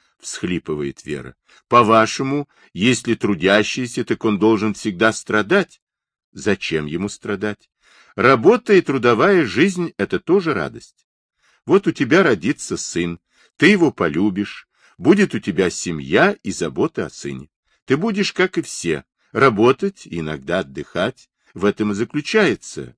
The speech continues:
жизнь. А когда твой сын вырастет,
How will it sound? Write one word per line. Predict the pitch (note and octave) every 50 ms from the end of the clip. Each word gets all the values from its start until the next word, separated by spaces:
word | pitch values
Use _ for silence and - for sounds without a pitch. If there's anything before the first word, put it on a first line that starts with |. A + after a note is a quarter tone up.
| _ -
жизнь. | E2+ E2 F#2 A#2 A#2 F2 - - B1+ - _ _ _ _ _ _ _ _ _ _ _ _ _ _ _ _ _ _ _
А | - G2+
когда | A2 - B2+ A#2+ G#2 F#2+ B2+ B2+
твой | - - A#2+ A#2 A2+
сын | - - - A2+ G#2+
вырастет, | F#2+ G2 G3+ B3 G#3+ C3 - - - - C2+